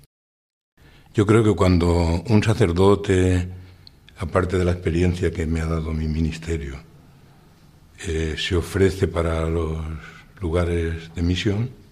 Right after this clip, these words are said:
se enriquece mucho. Eh, la diócesis de Copiapó es como si fuese nuestra, ¿eh? Han pasado grandes sacerdotes. El padre Juan Sanchís, que ahora está,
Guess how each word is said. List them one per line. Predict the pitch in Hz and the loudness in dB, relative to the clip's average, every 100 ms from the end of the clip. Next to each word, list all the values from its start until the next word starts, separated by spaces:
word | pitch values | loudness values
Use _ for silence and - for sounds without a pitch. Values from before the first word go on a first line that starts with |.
| - - - - | -20 -20 -20 -20
se | - 92 | -6 -2
enriquece | 76 76 90 80 | -2 -2 -4 -4
mucho. | 69 85 - - - - - - - - - - _ - - _ _ - - - - | -4 -4 -6 -16 -20 -20 -20 -20 -20 -20 -20 -20 _ -20 -20 _ _ -20 -20 -20 -4
Eh, | 98 90 90 85 82 82 - - - | 0 2 2 2 0 -4 -8 -20 -4
la | 95 | 0
diócesis | 98 101 117 101 | 2 2 2 4
de | 107 104 | 2 4
Copiapó | 104 107 104 110 117 123 - - - - | 4 2 2 2 2 0 -10 -20 -20 -12
es | 98 101 - | 0 0 2
como | 98 90 | 0 0
si | 85 | 0
fuese | 85 98 85 | -2 -2 -2
nuestra, | 76 80 - - - - - _ - | -2 -4 -8 -16 -18 -20 -20 _ -12
¿eh? | 92 90 - - - 101 | -8 -8 -10 -20 -12 -4
Han | 87 | -2
pasado | 90 - 87 87 87 - - | -2 -2 0 0 -2 -10 -6
grandes | 90 101 95 87 | 0 2 2 -2
sacerdotes. | 85 76 73 80 78 71 65 - - _ _ - - - - | -4 -10 -6 -4 -6 -8 -16 -20 -20 _ _ -20 -20 -20 -14
El | 85 | -6
padre | 87 85 | -2 -2
Juan | 78 80 78 | -2 -4 -4
Sanchís, | 73 69 90 92 95 - - - _ _ _ _ _ - - - | -6 -6 -2 -2 -2 -12 -18 -20 _ _ _ _ _ -20 -20 -10
que | 82 | -4
ahora | 80 78 | -4 -4
está, | - 85 78 76 | -4 -4 -4 -8